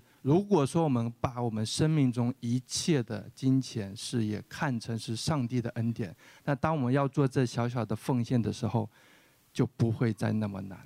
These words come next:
了，就不会再那么难了。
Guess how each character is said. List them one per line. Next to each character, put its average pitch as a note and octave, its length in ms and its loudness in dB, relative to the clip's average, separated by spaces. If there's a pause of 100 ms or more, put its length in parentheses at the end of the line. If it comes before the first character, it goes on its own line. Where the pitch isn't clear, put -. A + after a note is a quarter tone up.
了， A2+ 100 -20 (1200)
就 C#3+ 140 2
不 - 160 0
会 A#2 160 -4
再 G#2+ 140 0
那 G#2 120 -4
么 G#2 120 -6
难 G2+ 160 -10 (100)
了。 A#2+ 100 -18